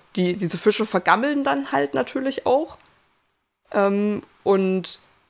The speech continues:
dann stellt sich halt raus, es ist kein Virus, sondern es ist wie eine Art kleine Maschine. Also es ist im Endeffekt, ich sag mal, wie ein Facehugger, nur halt aus Metall und, äh, er bewegt sich halt. Und er sucht sich dann halt einen neuen Wirt. Und irgendwann greift das Ding natürlich auch Menschen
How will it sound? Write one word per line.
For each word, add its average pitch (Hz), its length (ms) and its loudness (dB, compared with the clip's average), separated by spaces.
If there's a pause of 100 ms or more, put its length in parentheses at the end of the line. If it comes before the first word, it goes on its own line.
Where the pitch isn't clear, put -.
(180)
dann 196 240 2
stellt 226 240 0
sich 208 100 -2
halt 208 160 0
raus, 202 160 0
es 190 140 -4
ist 185 120 -6
kein 170 240 0
Virus, 254 300 0
sondern 196 180 -2
es 214 80 -6
ist - 180 -10
wie 190 80 -2
eine 190 120 2
Art 185 400 0
kleine 180 400 0
Maschine. 214 640 0 (800)
Also 175 180 -2
es 160 140 -4
ist 170 60 -8
im 180 80 0
Endeffekt, 190 580 -2 (640)
ich 208 140 2
sag 233 160 2
mal, 214 160 0
wie 226 100 2
ein 226 100 2
Facehugger, 277 920 2
nur 233 260 0
halt 220 180 2
aus - 180 0
Metall 220 560 2
und, 226 380 -6
äh, 214 180 4
er - 40 0
bewegt 208 320 0
sich - 200 -8
halt. 247 220 2 (280)
Und 208 80 2
er 202 80 6
sucht 220 200 -2
sich - 120 -8
dann 202 120 0
halt 214 200 2
einen 190 80 0
neuen 185 320 2
Wirt. 175 180 4
Und 160 80 -2
irgendwann 202 380 0 (180)
greift 180 300 2
das 220 100 -4
Ding 214 140 0
natürlich 196 320 0
auch 180 100 -2
Menschen 220 400 0